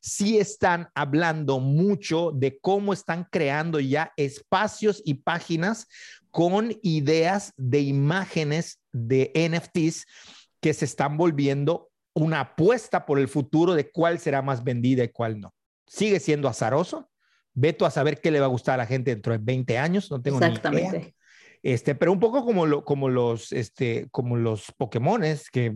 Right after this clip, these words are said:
Speaker 1: hay gente que le gusta uno más que otro, y ni siquiera son algo que conozcamos, o sea,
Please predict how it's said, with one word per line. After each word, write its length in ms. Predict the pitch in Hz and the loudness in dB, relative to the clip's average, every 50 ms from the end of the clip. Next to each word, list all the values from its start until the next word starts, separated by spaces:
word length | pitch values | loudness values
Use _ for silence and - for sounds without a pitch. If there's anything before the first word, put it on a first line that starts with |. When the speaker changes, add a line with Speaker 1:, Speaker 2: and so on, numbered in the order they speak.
| 120 - | -6 -4
Speaker 1:
hay 120 | - 127 135 | -4 -4 -2
gente 260 | - 165 151 143 147 | -2 -2 -2 -2 -2
que 80 | 117 117 | -2 -2
le 80 | 117 | 0
gusta 240 | 117 131 131 127 135 | 0 0 0 0 0
uno 140 | 127 123 117 | -2 0 -2
más 180 | 117 120 113 | -2 -4 -4
que 80 | - 131 | 0 0
otro, 280 | 139 165 - 147 139 - - - _ | 0 2 2 0 -4 -4 -6 -14 _
y 120 | - 165 160 | -2 -2 0
ni 120 | 156 151 | 0 -2
siquiera 460 | 131 - 147 - - 170 190 196 175 | -4 -6 -8 -2 0 2 2 2 2
son 220 | - - 170 165 156 | 0 -2 -2 0 0
algo 260 | 156 160 160 147 135 | 0 0 -2 -2 -4
que 100 | 127 - | -6 -8
conozcamos, 640 | - 113 110 113 104 - - 151 190 185 143 123 113 | -8 -8 -8 -8 -6 -4 -2 -2 0 0 0 0 0
o 80 | 117 | 0
sea, 240 | 107 127 123 120 120 | 0 2 0 0 -2